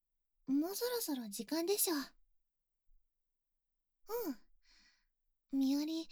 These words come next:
待ってるから。いってらっしゃい。今日も応援してるからね。うん。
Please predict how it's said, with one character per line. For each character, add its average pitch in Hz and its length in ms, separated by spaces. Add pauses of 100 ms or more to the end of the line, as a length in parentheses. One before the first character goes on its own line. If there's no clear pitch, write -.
(420)
待 415 180
っ - 40
て 427 120
る 403 100
か 311 120
ら。 285 80 (1800)
い - 80
っ 208 40
て 262 160
ら 269 140
っ 277 40
し - 160
ゃ 370 100
い。 415 60 (1400)
今 359 120
日 330 60
も 220 240
応 262 60
援 311 160
し 320 60
て 359 140
る 392 100
か 285 120
ら 247 80
ね。 302 360 (1600)
う 453 240
ん。 - 40